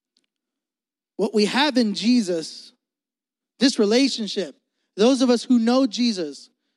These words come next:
what we have, this freedom, this joy, this goodness,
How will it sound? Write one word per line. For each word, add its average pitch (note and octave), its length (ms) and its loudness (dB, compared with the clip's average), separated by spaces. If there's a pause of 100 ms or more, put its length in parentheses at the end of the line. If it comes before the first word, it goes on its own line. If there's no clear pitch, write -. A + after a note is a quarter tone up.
(920)
what A3+ 140 2
we C4+ 200 4
have, A3 520 -6 (520)
this A3+ 160 -6
freedom, A#3 600 -2 (680)
this A3 200 0
joy, A3+ 760 -2 (480)
this A#3 180 0
goodness, A#3 880 -2